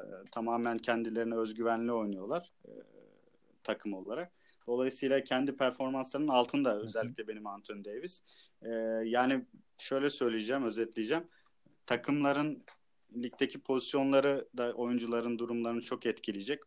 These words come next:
Speaker 1: Burada değişiklikler olabilir. E, bunu da umabiliriz yani puanların düşmesi için.
Speaker 2: Evet, kesinlikle bir, e, atıyorum, atıyorum Luka Doncic veya da Jokic sakatlığı gelse Okan biter. E,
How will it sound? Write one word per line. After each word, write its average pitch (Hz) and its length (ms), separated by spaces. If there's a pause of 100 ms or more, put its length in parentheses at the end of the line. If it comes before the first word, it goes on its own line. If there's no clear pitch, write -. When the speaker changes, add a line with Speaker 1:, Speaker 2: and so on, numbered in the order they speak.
Speaker 1:
Burada 117 260
değişiklikler 113 640
olabilir. 107 580 (500)
E, - 40 (480)
bunu 131 340
da 131 100
umabiliriz 113 600
yani 98 340 (280)
puanların 104 420
düşmesi 101 380
için. 95 320 (1120)
Speaker 2:
Evet, 113 360 (100)
kesinlikle 120 680
bir, 123 440
e, 113 380 (120)
atıyorum, 113 540
atıyorum 113 360
Luka 123 180
Doncic 120 520
veya 113 180
da 120 200 (100)
Jokic - 460 (580)
sakatlığı 120 480
gelse 117 400
Okan 120 500
biter. - 560 (160)
E, - 40